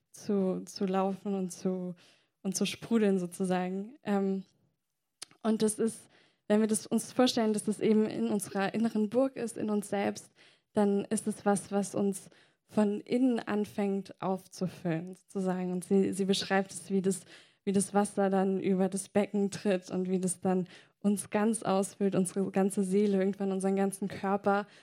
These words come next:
und eben auch aus uns raussprudelt, ähm, und das gar kein Ende findet und das immer weitergeht.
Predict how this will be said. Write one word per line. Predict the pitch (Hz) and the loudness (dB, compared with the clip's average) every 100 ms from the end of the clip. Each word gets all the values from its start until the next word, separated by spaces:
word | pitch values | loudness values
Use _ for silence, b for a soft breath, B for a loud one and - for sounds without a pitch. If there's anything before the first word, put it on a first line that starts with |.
| B | B
und | 220 190 | -4 2
eben | 214 214 | 2 2
auch | 208 196 | 0 0
aus | - 214 202 | 0 0 0
uns | 202 - | -4 -2
raussprudelt, | 190 214 226 - - 185 185 196 196 b b b _ _ | 0 2 0 -8 -8 -6 -4 -8 -10 b b b _ _
ähm, | 196 196 190 196 - | 0 0 0 -4 -6
und | 208 208 | -4 -4
das | - | 0
gar | 208 214 | 0 0
kein | - 208 | -2 -2
Ende | 202 208 185 | 0 0 -2
findet | - 175 175 175 | -6 -4 -4 -6
und | 185 185 | -8 -8
das | 175 - b b - | -10 -14 b b 0
immer | 220 214 190 | 2 4 2
weitergeht. | 196 202 170 170 175 | 0 0 -2 -2 -6